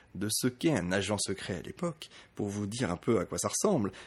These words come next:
voilà la notice de Wikipédia sur Beaumarchais. Il est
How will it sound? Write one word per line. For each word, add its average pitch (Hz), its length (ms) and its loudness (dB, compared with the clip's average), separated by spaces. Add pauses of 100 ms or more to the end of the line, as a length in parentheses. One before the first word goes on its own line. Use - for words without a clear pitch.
(100)
voilà 185 280 6
la 139 100 10
notice 147 400 4
de 135 80 6
Wikipédia 127 600 4
sur - 180 0
Beaumarchais. 90 420 -2 (320)
Il 170 160 6
est 104 160 8